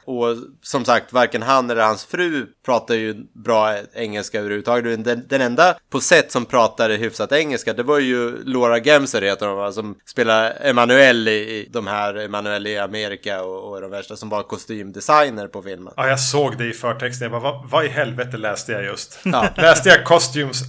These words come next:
Speaker 2: Laura Gemser?
Speaker 1: <laughs>
Speaker 2: Eh, s-, va, hon fick agera någon slags tolk då, eller?
Speaker 1: Eh, hon borde ju ha gjort det. Men
Speaker 2: Mm.
Speaker 1: som jag förstått det så, så, så var det väldigt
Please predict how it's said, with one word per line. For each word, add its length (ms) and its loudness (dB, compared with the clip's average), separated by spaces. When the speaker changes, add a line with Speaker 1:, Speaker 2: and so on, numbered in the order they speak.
Speaker 2:
Laura 360 2
Gemser? 520 -4
Speaker 1:
<laughs> 60 -20
Speaker 2:
Eh, 100 6
s-, 160 -8
va, 180 4
hon 320 -4
fick 140 -2
agera 260 2
någon 100 -6
slags 240 -10
tolk 380 -8
då, 80 -8
eller? 260 -8
Speaker 1:
Eh, 220 -2
hon 200 0
borde 320 0
ju 160 4
ha 120 6
gjort 220 0
det. 140 -8
Men 260 2
Speaker 2:
Mm. 240 -6
Speaker 1:
som 200 -4
jag 120 4
förstått 320 -2
det 120 -2
så, 120 -14
så, 380 -4
så 380 -6
var 360 4
det 100 2
väldigt 680 -2